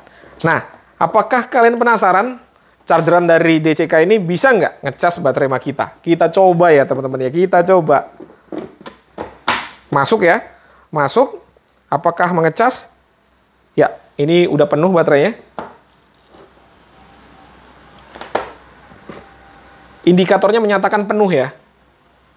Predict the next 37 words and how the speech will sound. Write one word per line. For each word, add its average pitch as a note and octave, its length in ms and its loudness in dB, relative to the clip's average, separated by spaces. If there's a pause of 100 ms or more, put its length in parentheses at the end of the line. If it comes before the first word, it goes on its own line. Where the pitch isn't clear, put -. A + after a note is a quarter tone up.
(1300)
Kalau C3+ 240 2
kita D3 160 -2
lihat C#3 240 2
indikator D3 560 -2
di C#3+ 80 -2
sini, A3+ 600 2 (460)
ini G3 140 2
udah A#3 120 4
saya G3+ 160 4
gunakan F#3 280 2
beberapa E3+ 360 0
kali, C#3 320 0
tapi E3+ 160 0
memang G#3+ 560 -2
indikatornya D3+ 480 -2
di F#3+ 80 -2
sini F#3+ 160 -2
masih F3 160 -2
penuh. D#3+ 240 -2 (400)
Nanti G3 240 2
kita A3+ 160 2
coba E3 640 4
beberapa D3 400 2
kali D3+ 220 0
kita D3+ 100 -4
gunakan, C#3 480 -6 (120)
baru C#3+ 200 2
kita D3+ 160 -4
coba C3+ 240 0
charger C3+ 240 -2
lagi C3+ 320 0
ya. A#2 40 -14 (1000)
Oke, A#3+ 240 4
sekarang A3+ 280 4
kita B3+ 320 2
akan B3 240 2
lihat A#3+ 560 2